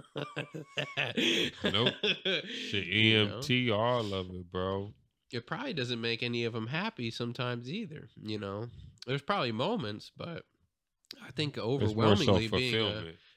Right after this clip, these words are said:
Speaker 1: yeah,
Speaker 2: Right.
Speaker 1: being a cop is not probably a happy experience, you know, overall.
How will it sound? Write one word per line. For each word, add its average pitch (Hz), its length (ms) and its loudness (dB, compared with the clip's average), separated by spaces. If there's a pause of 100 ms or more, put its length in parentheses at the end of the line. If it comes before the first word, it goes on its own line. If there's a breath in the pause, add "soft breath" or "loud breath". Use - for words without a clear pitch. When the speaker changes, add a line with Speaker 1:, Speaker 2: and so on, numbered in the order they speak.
Speaker 1:
yeah, 165 280 -4
Speaker 2:
Right. - 60 -10
Speaker 1:
being 113 200 -4
a 98 60 -8
cop 156 400 -4
is 104 120 -10
not 113 280 -4
probably 110 220 -4
a 98 60 -6
happy 110 440 -8
experience, - 960 -12
you - 160 -10
know, 101 320 -8
overall. 98 720 -6